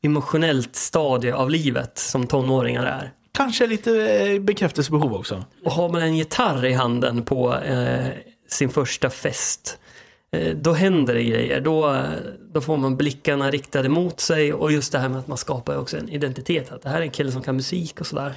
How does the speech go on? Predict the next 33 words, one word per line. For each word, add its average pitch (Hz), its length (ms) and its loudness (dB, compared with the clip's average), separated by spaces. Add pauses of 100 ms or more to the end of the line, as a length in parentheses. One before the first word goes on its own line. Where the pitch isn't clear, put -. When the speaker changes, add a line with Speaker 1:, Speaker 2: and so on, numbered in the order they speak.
(200)
Speaker 2:
Men 131 180 2 (100)
är 139 140 2
det 139 40 0
inte 139 120 0
också 151 220 0
lite, 135 300 2
mm, 117 840 -4
med 123 380 -2
förakt 151 360 0
man 120 120 -2
säger 104 200 -2
killen 107 360 -2
med 110 120 0
gitarren? 110 580 0
Alltså, 110 220 -10
det 131 200 -2
dyker 135 280 2
upp 123 200 -2
någon 110 120 -2
sån 113 120 -6
där 95 220 -4
tjomme 107 560 0
på - 180 -10
någon 107 140 -6
fest - 320 -6
när 113 80 -4
du 104 120 -2
är 73 260 -8 (360)
Speaker 1:
Jo, 190 180 4
men 180 100 4
det 175 60 2
är 165 40 4
tudelat. 151 840 0